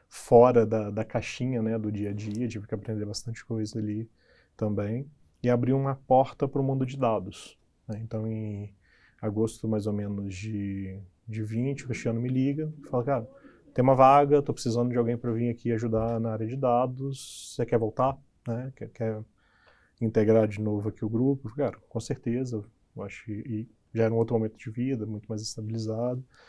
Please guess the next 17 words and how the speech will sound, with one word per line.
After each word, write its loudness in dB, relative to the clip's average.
Eu -10
falei, -2
"Ah, -8
vambora, 0
vamos -8
topar -6
o -2
desafio." -4
Então -6
vim, 2
assumi -4
dados, -2
a -4
gente -10
estruturou -6
um -4
time, -4